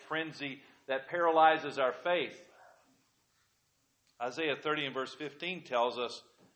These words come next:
"For thus said the Lord God, the Holy One of Israel, in returning," or repentance, "and rest, you shall be saved. In quietness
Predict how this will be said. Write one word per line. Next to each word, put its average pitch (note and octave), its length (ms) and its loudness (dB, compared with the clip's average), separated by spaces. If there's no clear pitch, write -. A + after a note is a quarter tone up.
"For C#3+ 100 -2
thus F#3+ 260 6
said F#3+ 180 6
the D#3 80 2
Lord D3 280 2
God, D3+ 280 10
the C3 100 2
Holy D3+ 260 2
One C#3+ 160 0
of B2+ 100 -2
Israel, C#3+ 400 -4
in D#3+ 120 -6
returning," F3+ 600 0
or G2+ 120 -10
repentance, G2+ 800 -8
"and G#2+ 160 -16
rest, B2 500 4
you B2+ 100 -12
shall A#2 240 0
be A#2 120 -6
saved. G#2 520 -8
In D3+ 200 -6
quietness C3+ 960 2